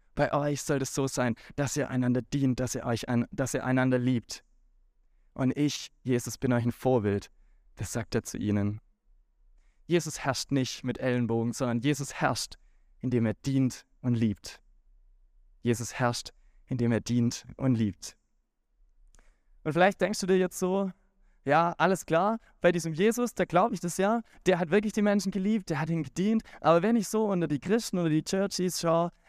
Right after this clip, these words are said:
hey, Leute, also komm, bei denen ist doch auch nicht besser, oder?“ Stimmt.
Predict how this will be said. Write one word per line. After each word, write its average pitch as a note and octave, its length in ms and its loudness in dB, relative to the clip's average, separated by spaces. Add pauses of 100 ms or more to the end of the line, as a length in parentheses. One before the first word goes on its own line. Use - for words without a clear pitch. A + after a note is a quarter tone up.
hey, C#3 440 0 (220)
Leute, C3 540 0
also C#3 240 -2
komm, E3 320 2 (180)
bei D3+ 140 4
denen F#3 280 2
ist - 140 -2
doch C3+ 100 -8
auch C#3 200 0
nicht D3+ 160 -2
besser, - 320 -4
oder?“ F#3+ 320 0 (3750)
Stimmt. C3+ 440 2